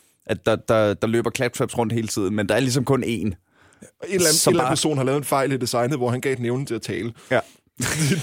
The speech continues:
Speaker 2: Det, det, så han taler hele tiden og insisterer på at lave high five med folk, fordi han vil føle sig cool.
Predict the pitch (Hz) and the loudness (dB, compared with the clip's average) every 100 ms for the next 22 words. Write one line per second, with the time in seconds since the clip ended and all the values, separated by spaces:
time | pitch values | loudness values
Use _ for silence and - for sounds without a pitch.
0 | - - 160 170 - 156 175 131 156 160 | -6 -4 0 0 -2 -2 0 0 -2 -4
1 | - 135 147 196 165 120 110 147 180 123 | 0 0 0 0 0 0 0 0 0 0
2 | 117 127 143 143 196 165 156 117 110 120 | -2 -2 -4 -2 0 0 0 0 2 2
3 | 135 135 120 135 - 139 - 117 117 117 | 2 2 0 -2 -2 -2 -2 -2 -2 0
4 | 139 143 117 101 104 113 120 | 0 0 -2 -4 -6 -6 -6